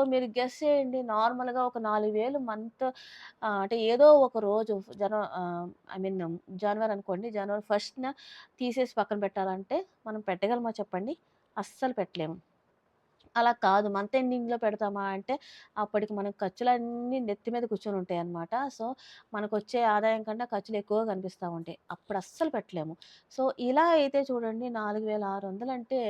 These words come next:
చిన్న విషయం కాదు. అలాగే into, ఆహ్, ట్వెల్వ్ చేయండి, దగ్గర దగ్గర ఫిఫ్టీ థౌజండ్ అంటే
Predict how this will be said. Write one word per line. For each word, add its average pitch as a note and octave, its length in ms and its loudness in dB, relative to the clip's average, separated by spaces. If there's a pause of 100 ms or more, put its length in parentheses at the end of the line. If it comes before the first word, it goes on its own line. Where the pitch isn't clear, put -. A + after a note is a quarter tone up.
(440)
చిన్న A#3+ 320 -6
విషయం A3 360 -4
కాదు. E3+ 320 -2 (320)
అలాగే A3+ 420 2 (240)
into, A#3 340 -2 (340)
ఆహ్, G3+ 220 0
ట్వెల్వ్ G#3+ 300 4
చేయండి, G3+ 440 0 (360)
దగ్గర G3+ 260 -2
దగ్గర G#3+ 240 0 (120)
ఫిఫ్టీ A3 400 -6
థౌజండ్ F#3 460 -2
అంటే F#3+ 200 -6